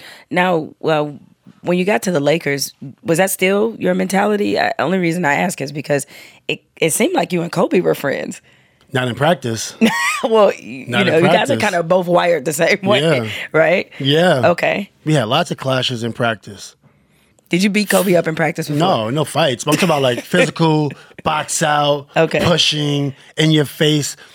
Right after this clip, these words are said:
Speaker 2: But Phil would never let us play on opposite teams.
Speaker 1: So
Speaker 2: 'Cause
Speaker 1: I
Speaker 2: he got
Speaker 1: noticed that from the doc, is that you said you guys were always on the same
Speaker 2: On the same
Speaker 1: team.
Speaker 2: team. We couldn't play on opposite teams.
Speaker 1: Yeah.
Speaker 2: Because it, it,
Speaker 1: 'Cause it
Speaker 2: it
Speaker 1: would have been a fight,
Speaker 2: it would have been too
Speaker 1: probably.
Speaker 2: much. I think it would have been too much.
Speaker 1: Mm.
Speaker 2: Phil, we played, and there was times Kobe would wanna go on the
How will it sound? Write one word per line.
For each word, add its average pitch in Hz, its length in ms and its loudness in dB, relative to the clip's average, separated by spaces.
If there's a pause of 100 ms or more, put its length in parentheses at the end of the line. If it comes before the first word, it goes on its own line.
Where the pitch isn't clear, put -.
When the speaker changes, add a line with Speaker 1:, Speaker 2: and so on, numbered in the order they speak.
(180)
Speaker 2:
But 143 160 2
Phil 180 320 2
would 147 120 0
never 147 200 0
let 143 140 2
us 135 80 -6
play 156 160 -2
on 143 100 0
opposite 131 320 -4
teams. 131 460 -4 (540)
Speaker 1:
So - 140 0
Speaker 2:
'Cause 240 80 2
Speaker 1:
I - 40 0
Speaker 2:
he 240 40 0
got 247 140 2
Speaker 1:
noticed 294 180 2
that 185 160 2
from 175 160 0
the 180 80 2
doc, 185 320 0
is 165 140 0
that 160 140 0
you 175 120 -2
said 170 220 2
you 170 80 -2
guys 165 180 2
were 175 60 2
always 156 340 2
on 151 80 -2
the 151 80 -4
same 156 140 0
Speaker 2:
On 147 80 2
the - 60 -6
same 214 140 2
Speaker 1:
team. 175 140 -2
Speaker 2:
team. 123 80 -14
We 143 80 -2
couldn't 165 160 -2
play 156 140 -2
on 143 40 -2
opposite 123 240 -4
teams. 107 320 -8
Speaker 1:
Yeah. 156 300 2
Speaker 2:
Because 135 220 -2
it, 135 180 4
it, 131 180 -2
Speaker 1:
'Cause 180 140 0
it 180 60 2
Speaker 2:
it 175 80 2
Speaker 1:
would 175 80 4
have 165 80 2
been 156 80 -4
a 147 40 -2
fight, - 140 -2
Speaker 2:
it - 40 2
would 135 100 0
have 135 80 2
been 117 40 -2
too 147 100 -2
Speaker 1:
probably. 147 120 2
Speaker 2:
much. 123 160 -4
I 143 100 -2
think 175 140 0
it 170 60 2
would - 0 -
have 151 60 0
been 147 100 0
too 143 120 -4
much. 151 300 -2 (100)
Speaker 1:
Mm. 156 300 -4
Speaker 2:
Phil, 170 260 2
we 165 140 2
played, 165 240 0 (220)
and 147 100 0
there 180 60 6
was 190 100 4
times 175 240 0
Kobe 185 280 2
would 151 100 4
wanna 190 160 4
go 165 80 2
on 143 80 2
the 147 40 2